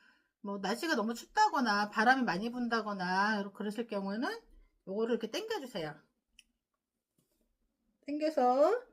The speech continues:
이런 식으로 올려주시면은 즉석에서 이렇게 모자가 되는 거예요. 이런 식으로 써주셔도 굉장히 좋으시고요. 다 패턴이 있어요. 요거 같은 경우는 이제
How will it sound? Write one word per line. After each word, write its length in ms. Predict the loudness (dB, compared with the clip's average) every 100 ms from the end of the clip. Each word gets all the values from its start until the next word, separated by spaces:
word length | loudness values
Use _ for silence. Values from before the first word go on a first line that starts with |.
| _ _ _ _
이런 300 | -6 0 0
식으로 920 | 0 -4 0 2 4 4 4 2 -2 -16 _ _ _
올려주시면은 960 | -4 -2 -2 -2 -2 -2 -2 -2 -4 -10 _ _ _ -8
즉석에서 580 | -6 -2 0 0 2
이렇게 800 | 2 2 -2 0 0 0 -2 -6 -16 _ _ _ _ _ _ _ _ _ _ _ _ _ _ _ _
모자가 380 | -2 2 2 4
되는 280 | 4 2 0
거예요. 520 | -2 -4 -4 -4 -4
이런 260 | -2 0 0
식으로 460 | -2 -2 0 0 0
써주셔도 720 | -4 -6 -4 -2 2 2 2
굉장히 440 | -2 -2 -2 -2
좋으시고요. 1080 | 0 -2 -4 -6 -4 -2 -2 0 0 0 -4 -6
다 180 | -6 -4
패턴이 420 | -4 0 0 0
있어요. 460 | -4 -4 -8 -6 -6
요거 140 | -4
같은 240 | -4 -6 -6
경우는 400 | -4 -2 -2 -2
이제 400 | -2 -2 -2